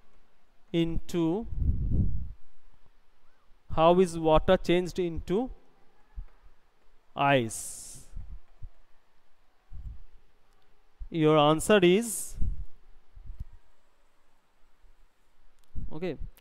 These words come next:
I have drawn a line here, that is will better. How is water? Uh, this is, uh, we are doing number D. D question three.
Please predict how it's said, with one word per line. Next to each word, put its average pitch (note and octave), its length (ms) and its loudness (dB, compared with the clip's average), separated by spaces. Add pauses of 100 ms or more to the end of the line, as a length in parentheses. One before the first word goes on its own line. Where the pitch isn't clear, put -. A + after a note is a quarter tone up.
(260)
I D3+ 180 6
have D#3 120 4
drawn E3 260 6
a F3 60 4
line E3 360 4
here, E3 260 6
that D3+ 200 -2
is D3 160 -4
will D3 120 -2
better. D3+ 420 2 (540)
How D#3 140 6
is D#3+ 240 6
water? D#3 560 4 (320)
Uh, D3 380 2
this D#3 240 2
is, F#3 260 2
uh, E3 260 0
we E3 140 4
are D#3+ 220 8
doing E3 400 2 (200)
number D3+ 280 2
D. D3 420 4 (2500)
D F#3 160 4
question E3+ 340 -2
three. D#3+ 360 4